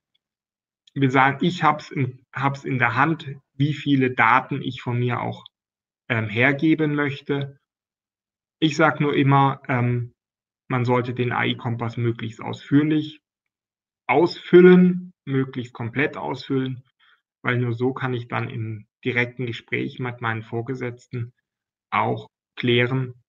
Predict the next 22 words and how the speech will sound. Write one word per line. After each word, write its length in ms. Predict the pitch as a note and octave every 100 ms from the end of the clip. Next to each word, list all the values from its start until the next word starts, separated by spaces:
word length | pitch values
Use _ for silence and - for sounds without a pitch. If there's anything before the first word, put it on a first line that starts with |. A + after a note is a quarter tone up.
| _ _ _ _ _ _ _ -
was 240 | B2 A#2+
mache 220 | A#2+ A#2+
ich 100 | C3
jetzt 180 | A#2 -
mit 160 | A2+ A2
meinen 220 | A2 A2
Kompetenzen? 680 | A2 A2+ A2+ A2 A2+ A#2 A#2
Gibt's 400 | D#3 - - - _
Tätigkeiten 960 | - D#3+ E3 - D3 C#3+ C#3 D3 C3+ -
am 220 | B2+ C3
sch-, 180 | B2+ - _ _ _ -
selben 300 | C3+ D3 C#3
Standort, 500 | - B2 C3 C3 B2
an 160 | A#2+
anderen 360 | - B2+ C#3 C3
Standorten, 920 | - A#2+ A#2+ A#2+ A#2 A2+ - A#2 A2+ _ _ _ _ _ _ _ _ - -
auf 200 | B2 -
die 100 | A#2+
ich 160 | A2+
vielleicht 320 | A#2 G#2+ G2
wechseln 340 | B2+ B2+ - C3
kann? 340 | A#2+ A#2 A#2